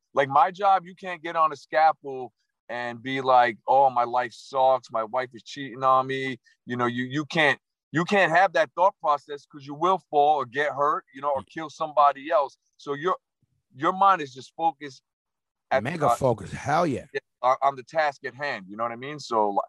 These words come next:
Speaker 1: I, that's why I like it a lot. And that's why, you know, I, I mountain bike a lot. It gives me the same, the same head clearing, you know, like, uh, it keeps
Speaker 2: It
Speaker 1: me
Speaker 2: makes
Speaker 1: focused.
Speaker 2: you focus into, uh, it makes you focus into one thing and not let your brain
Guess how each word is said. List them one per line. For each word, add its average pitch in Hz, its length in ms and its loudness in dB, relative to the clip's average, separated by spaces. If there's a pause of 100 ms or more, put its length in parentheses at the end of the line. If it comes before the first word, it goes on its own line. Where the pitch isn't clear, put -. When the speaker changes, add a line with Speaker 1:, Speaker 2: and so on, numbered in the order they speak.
(260)
Speaker 1:
I, 85 160 6 (100)
that's 143 280 2
why 135 240 4
I 165 40 2
like 165 260 -6
it 165 100 -18
a 165 40 -12
lot. 160 280 2
And 127 80 -20
that's 127 180 -16
why, 123 540 2
you 127 100 -18
know, 107 340 -6
I, 107 240 -6
I 113 40 -4
mountain 139 340 -4
bike 110 240 -2
a 101 40 -20
lot. 107 180 -2 (160)
It 123 40 -20
gives 123 160 -20
me 127 100 -18
the 110 100 -20
same, 131 560 -6 (480)
the 101 60 -8
same 131 320 -2
head 127 300 -2
clearing, 101 580 -4
you 107 80 -2
know, 110 120 4
like, 104 280 0
uh, 92 80 -4
it - 160 -10
keeps 127 240 -6
Speaker 2:
It 151 60 2
Speaker 1:
me 180 40 0
Speaker 2:
makes 214 200 4
Speaker 1:
focused. - 160 4
Speaker 2:
you 226 100 4
focus 180 600 0
into, 156 240 -6
uh, 147 200 2 (340)
it 131 80 -10
makes 160 300 -6
you 160 320 0 (340)
focus 160 480 -2
into 139 240 -8
one 143 380 -4
thing 143 320 -4
and 131 100 -6
not 139 160 -2
let 139 240 -4
your 123 60 -4
brain 131 500 -4